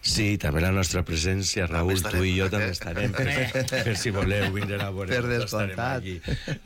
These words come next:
Speaker 1: No, clar, eh, es tracta, el, també estarà el servici de bus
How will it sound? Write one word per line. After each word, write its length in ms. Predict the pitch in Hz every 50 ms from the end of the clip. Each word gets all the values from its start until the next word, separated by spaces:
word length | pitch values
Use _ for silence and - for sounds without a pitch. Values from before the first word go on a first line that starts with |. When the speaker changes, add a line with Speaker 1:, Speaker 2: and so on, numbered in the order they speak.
| -
Speaker 1:
No, 200 | 110 110 107 101
clar, 340 | - - 104 104 95 - 95 - - - - - -
eh, 880 | 110 113 113 110 104 104 104 101 101 98 98 98 98 98 98 98 98 95
es 160 | 90 - -
tracta, 320 | - 117 107 107 - 127 120 120 -
el, 600 | - 117 113 107 104 101 98 92 98 95 95 95 - -
també 260 | 104 101 101 104 104
estarà 520 | 104 90 - 127 117 113 113 113 117 117
el 120 | 117 113 101
servici 540 | - - 107 95 92 104 101 - - 117
de 140 | 104 104 98
bus 500 | 87 107 127 120 113 135 143 - - -